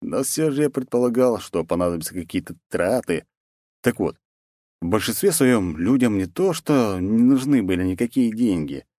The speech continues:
Они готовы были за счёт собственных, будь то пенсии инвалидов или скромных сбережений, прилететь в Галактионовку,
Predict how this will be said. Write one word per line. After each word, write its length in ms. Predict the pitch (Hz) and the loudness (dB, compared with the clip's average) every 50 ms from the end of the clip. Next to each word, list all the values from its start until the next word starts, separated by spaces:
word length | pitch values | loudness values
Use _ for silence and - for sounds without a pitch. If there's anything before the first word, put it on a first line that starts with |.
| _ _ _ _ _ _ - | _ _ _ _ _ _ 0
Они 200 | 90 117 151 180 | 2 2 2 4
готовы 360 | 175 196 - 180 185 185 180 | 4 2 2 4 2 2 2
были 160 | 165 170 165 | 2 0 0
за 140 | 156 147 165 | 2 0 0
счёт 200 | 160 - 165 165 | 0 0 -2 -2
собственных, 680 | - - - 165 175 165 - - - 147 139 101 78 80 | -2 -2 -2 -2 -4 -4 -6 -2 2 2 2 2 0 -4
будь 300 | 78 80 98 123 113 - _ _ | -10 -4 -2 -2 -2 -2 _ _
то 120 | - 110 82 _ _ | -4 -4 -4 _ _
пенсии 360 | - 147 135 123 117 - 101 | 2 4 4 4 4 2 0
инвалидов 540 | 98 95 98 107 117 131 135 117 101 - - | 0 2 2 2 4 4 4 4 2 0 0
или 100 | 95 95 | -2 -2
скромных 500 | 85 - - - 113 113 104 95 85 76 | -2 -2 -2 -2 0 0 0 0 -2 -4
сбережений, 580 | 76 90 92 92 90 110 135 135 123 107 87 82 | -4 -4 -4 -2 0 0 2 2 2 0 -2 -6
прилететь 440 | 85 - 92 92 92 87 120 98 82 | -4 -4 -4 -2 0 0 -2 -2 -2
в 40 | |
Галактионовку, 880 | 78 90 98 101 90 - 123 135 147 143 127 104 82 - - 78 71 - | -2 -2 -2 -2 -2 0 0 2 2 2 2 0 -2 -4 -6 -8 -8 -8